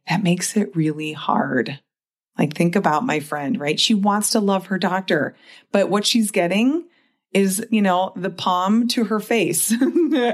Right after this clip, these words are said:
anytime she tries to get some legitimate help.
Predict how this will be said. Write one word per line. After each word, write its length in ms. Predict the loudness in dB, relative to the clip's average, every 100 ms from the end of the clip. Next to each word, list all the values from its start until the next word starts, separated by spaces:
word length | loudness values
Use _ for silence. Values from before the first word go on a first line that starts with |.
| -2
anytime 680 | -2 0 0 0 0 0 0
she 160 | 0
tries 320 | 0 0 0
to 100 | -2
get 300 | 0 0 -2 -6 -18 -6
some 260 | 0 2
legitimate 680 | 2 2 2 2 2 0 -4
help. 340 | -2 -2 -2